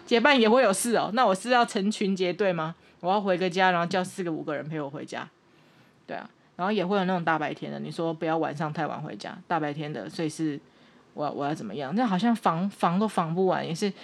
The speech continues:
希望大-，大家都不要发生这种事情，然后千万不要检讨被害人，对。好，然后还有一件事情，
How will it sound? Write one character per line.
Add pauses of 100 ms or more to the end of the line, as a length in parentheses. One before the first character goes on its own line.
(100)
希
望 (440)
大-， (100)
大
家
都
不
要
发
生
这
种
事
情，
然
后 (800)
千
万
不
要
检
讨
被
害
人， (320)
对。 (1080)
好， (1040)
然
后
还
有
一
件
事
情，